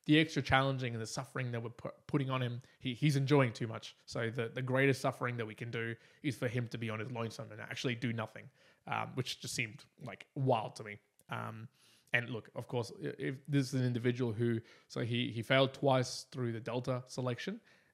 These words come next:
uh, and I believe twice it wasn't because of his fi-, uh, physical, uh, fitness. It was purely from, uh, getting ahead of himself almost, uh, which is a rare thing for him. Uh,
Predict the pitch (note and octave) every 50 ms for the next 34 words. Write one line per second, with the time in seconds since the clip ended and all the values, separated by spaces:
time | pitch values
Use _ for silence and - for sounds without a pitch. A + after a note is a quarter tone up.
0 | _ _ _ - B2 A#2+ B2 B2 B2 B2+ B2 B2 A#2 A#2 A#2 A2+ A2 A#2 - A2
1 | A#2 A#2 B2+ C3+ C3+ B2+ - - - C#3+ C3 B2 B2 - - B2+ C3 C#3 C#3 C#3+
2 | D3 C#3 C3 C3+ C3 A#2+ A#2+ B2 A2+ - - - - - E3+ D#3+ D#3+ - C#3+ C3+
3 | C3 B2+ B2 A#2+ - - D3+ C#3 C#3 B2+ D3 C#3 B2+ B2 B2 - - _ - A2+
4 | A#2 A2+ - - D3+ C3+ B2+ B2 A2+ A#2+ A#2+ A#2 - - - B2+ A#2+ A#2+ A#2+ A2
5 | - - B2 A#2 A#2 A#2 A#2 A#2 C#3+ - - - - _ _ _ _ - B2+ A#2
6 | A2 A2+ - B2 B2 - C#3+ C3+ C3+ B2+ B2+ B2 B2+ B2+ - _ B2 A2+ C3 C3+
7 | C3 A#2+ A#2 A#2 A2 - A#2+ A2 G#2+ A2 - A#2+ A#2+ A#2+ A#2 A2+ A2+ A2 - -
8 | - - - - _ _ - A2 G#2 - - - C#3+ B2+ G#2+ B2 A2 A2 A2+ G#2+
9 | A2 A2+ A#2+ A#2+ A2+ A2 - - A2+ A2 G#2+ - - A2 A#2 A#2+ A#2+ C3 C3 -
10 | _ _ - _ _ _ _ - - A2 A2+ A2 A2